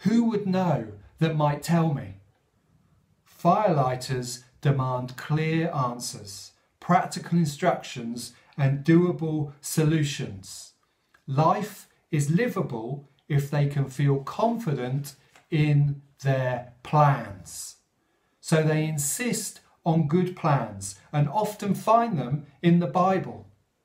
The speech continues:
Not always because the plans are there, but because they want them to be there. Do you recognise yourself in that?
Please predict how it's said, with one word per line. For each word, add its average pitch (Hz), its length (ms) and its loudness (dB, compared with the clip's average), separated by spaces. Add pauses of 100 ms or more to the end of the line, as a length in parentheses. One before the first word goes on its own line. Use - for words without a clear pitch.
(140)
Not 233 260 2
always 175 760 0 (200)
because 151 560 -2 (120)
the 143 80 -2
plans 156 500 2
are 139 60 0
there, - 460 2 (500)
but 139 120 -4
because 143 360 0
they 127 180 -2
want 143 480 0
them 101 280 -12 (420)
to - 120 -8
be 110 260 -10
there. 95 280 -12 (2000)
Do 143 100 -2
you 151 80 4
recognise 160 540 0
yourself 165 420 -2
in 156 140 -2
that? 180 260 -6